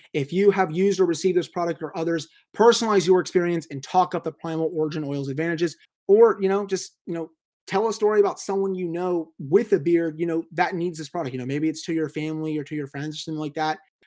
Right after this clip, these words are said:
We know that every company claims to have the best, but Primal Origin Oils challenges you to compare their ingredients and the feel and beard to the other products you've used.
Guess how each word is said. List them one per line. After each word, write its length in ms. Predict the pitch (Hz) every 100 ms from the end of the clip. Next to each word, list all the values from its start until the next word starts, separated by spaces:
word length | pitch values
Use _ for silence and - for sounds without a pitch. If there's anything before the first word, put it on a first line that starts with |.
| _
We 100 | 151
know 160 | 175 180
that 140 | 175
every 200 | 175 180
company 300 | 180 175 165
claims 240 | 147 160 151
to 80 |
have 140 | 135 139
the 80 | 131
best, 280 | 220 226
but 120 | 170 -
Primal 280 | 175 175 175
Origin 260 | 165 160
Oils 260 | 160 147 143
challenges 400 | 190 202 196 170
you 120 | 185
to 100 | 160
compare 340 | 151 143 165
their 120 | 165 160
ingredients 480 | 151 151 143 135 - _ _ -
and 200 | 214 208
the 120 | 175
feel 260 | - 165 160
and 120 | 147
beard 180 | 147 147
to 80 |
the 80 | 139 -
other 220 | 143 151
products 420 | 143 143 139 131
you've 120 | 127 143
used. 260 | 185 175